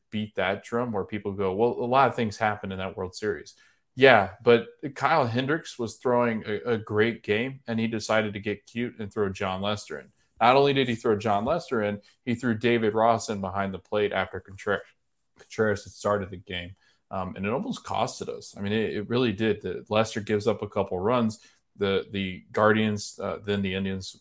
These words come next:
uh, got back in the game, and that's why it was so close at the end, um,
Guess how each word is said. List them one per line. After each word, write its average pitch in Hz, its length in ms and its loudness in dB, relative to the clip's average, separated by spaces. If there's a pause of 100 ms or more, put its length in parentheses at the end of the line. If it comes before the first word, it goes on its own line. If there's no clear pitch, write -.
uh, 92 200 -8
got 98 220 2
back 98 280 2
in 98 80 -2
the 92 80 -6
game, 98 380 -2
and 92 80 -6
that's 95 200 -6
why 95 120 2
it 85 40 -4
was 92 140 -8
so 95 140 -4
close 95 340 -4
at - 80 -20
the 87 160 -12
end, 104 260 -2 (400)
um, 98 300 -2